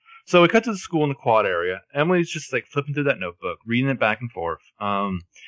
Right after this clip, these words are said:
she finds a picture in the back, and the picture is Cece Drake and Allison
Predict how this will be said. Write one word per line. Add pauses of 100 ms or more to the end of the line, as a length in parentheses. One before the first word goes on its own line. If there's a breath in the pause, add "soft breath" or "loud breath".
(240 loud breath)
she
finds
a
picture
in
the
back, (360)
and
the
picture
is
Cece
Drake
and
Allison